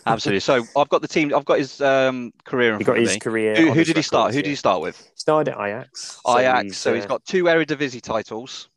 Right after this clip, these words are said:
Speaker 2: Yep.
Speaker 1: Um, he won one, uh, K M V B
Speaker 2: Is it their League
Speaker 1: Cup,
Speaker 2: Cup, F A
Speaker 1: uh,
Speaker 2: Cup
Speaker 1: their F A
Speaker 2: sort of
Speaker 1: Cup,
Speaker 2: thing?
Speaker 1: and then the
Speaker 2: Yep.
Speaker 1: Johan Cruyff Shield, which is our equivalent to the Community Shield. So he's got one, two, three, four trophies. No European
Speaker 2: Mm-hmm.
Speaker 1: trophies at Ajax. Um,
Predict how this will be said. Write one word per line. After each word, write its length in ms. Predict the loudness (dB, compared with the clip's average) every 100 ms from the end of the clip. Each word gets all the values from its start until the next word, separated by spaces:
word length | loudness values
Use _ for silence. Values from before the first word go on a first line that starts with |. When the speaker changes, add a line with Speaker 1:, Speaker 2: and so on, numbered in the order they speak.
| -10
Speaker 2:
Yep. 260 | -10 -10 -8
Speaker 1:
Um, 480 | -4 0 0 0 -2
he 80 | -4
won 200 | -4 2
one, 380 | 2 2 -2 -4
uh, 200 | -2 -2
K 160 | -2 -4
M 100 | -6
V 120 | -10
B 140 | -8
Speaker 2:
Is 60 | -6
it 60 | -4
their 140 | -4
League 160 | -2 -4
Speaker 1:
Cup, 140 | -4
Speaker 2:
Cup, 220 | -4 -6 -6
F 140 | -2
A 40 | 2
Speaker 1:
uh, 140 | 2
Speaker 2:
Cup 140 | 0
Speaker 1:
their 140 | 2 2
F 80 | 2
A 20 |
Speaker 2:
sort 200 | 0 0
of 60 |
Speaker 1:
Cup, 100 | 0 -2
Speaker 2:
thing? 140 | -4 _
Speaker 1:
and 100 | -14
then 120 | -12 -6
the 80 | -8
Speaker 2:
Yep. 80 | -8 -8
Speaker 1:
Johan 180 | -4 -4
Cruyff 320 | -2 -4 -4
Shield, 260 | -6 -6 -6
which 120 | -8 -8
is 60 |
our 140 | -8 -8
equivalent 400 | -10 -12 -12 -12
to 180 | -12 -12 -16 -20 _
the 60 | -12
Community 360 | -8 -6 -8 -10
Shield. 320 | -6 -4 -4
So 140 | -4
he's 120 | -6 -8
got 100 | -14
one, 180 | -12 -12
two, 260 | -10 -10 -10
three, 260 | -8 -6 -6 -10 -18 -20
four 280 | -6 2 2
trophies. 760 | 4 2 0 2 0 0 -4 -2
No 100 | 0
European 480 | 2 2 2 0 -4
Speaker 2:
Mm-hmm. 100 | -2
Speaker 1:
trophies 340 | -2 -2 -2
at 80 | 0
Ajax. 540 | 2 2 -2 -8 -12 -8
Um, 1080 | -2 0 0 0 0 0 -2 -4 -6 -10